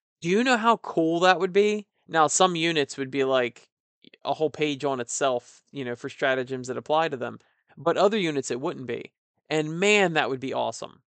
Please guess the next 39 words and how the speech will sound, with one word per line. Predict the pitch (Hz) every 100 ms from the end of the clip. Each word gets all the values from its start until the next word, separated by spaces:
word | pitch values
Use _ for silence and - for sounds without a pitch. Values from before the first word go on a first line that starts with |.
| _ _
That | 147 156
would | 160
be | 147
really, | 139 151 143
really | 135 131
cool. | 123 127
Now, | 139 156
a |
lot | 190 247
of | 185
you | 147 160 160
that | 151 135
read | 135 151 143
your | 143
book | 143 139
over | 135 135 143
and | 135
over | 131 131 139
and | 135
you | 127
don't | 131 135
own | 135 135
twenty | - 139 127
some | 139 131
armies, | 131 131 135
then | 131 135 139
you're | 180
like, | 170 143 220
"Oh | 240
my | 175 131
God, | 131 143 143 131
listen | 147 - 240
to | 185
this | 156
old | 151 135
man. | 127 120 110 107
He, | 135 135 - -
<laughs> | - 147
he, | - 214